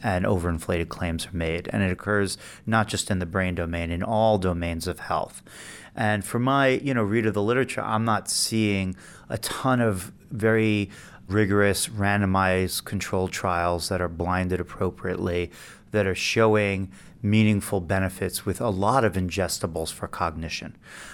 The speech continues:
Even things that are prescribable, like Adderall and Aricept, which we use for Alzheimer's disease, and modafinil we use for narcolepsy and, and jet lag,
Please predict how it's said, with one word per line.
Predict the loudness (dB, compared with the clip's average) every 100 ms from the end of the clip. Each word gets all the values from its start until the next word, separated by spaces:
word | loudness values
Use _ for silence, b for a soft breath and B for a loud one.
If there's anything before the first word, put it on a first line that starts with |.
| B
Even | 0 2 2 -2
things | -2 -2 0
that | 0
are |
prescribable, | -2 -6 -6 -4 0 2 2 0 -4 -6 -12 -10
like | -6 -4 -2
Adderall | 0 2 2 0 0 0 -4 B B B
and | -6 -4 0
Aricept, | 0 0 -2 -4
which | -6 -6
we | -4
use | -4 -6
for | -10 -10 -4
Alzheimer's | -2 -2 -6 -8 -8 -8
disease, | -8 -6 -6 -6 -6
and | -4
modafinil | -2 -2 -2 -4 -2
we | -4
use | -6
for | -6 -6 -6 -6 B B B -2
narcolepsy | 0 0 0 -4 -4 -6 -4 -4 -6
and, | -8
and | -8 -8
jet | -2 0 0
lag, | -2 -2 -4